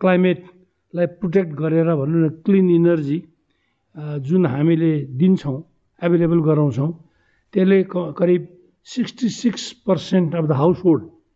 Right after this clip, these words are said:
अ, in the beneficiary area र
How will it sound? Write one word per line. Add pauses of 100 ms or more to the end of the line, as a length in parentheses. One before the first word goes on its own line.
(640)
अ, (600)
in
the
beneficiary
area (880)
र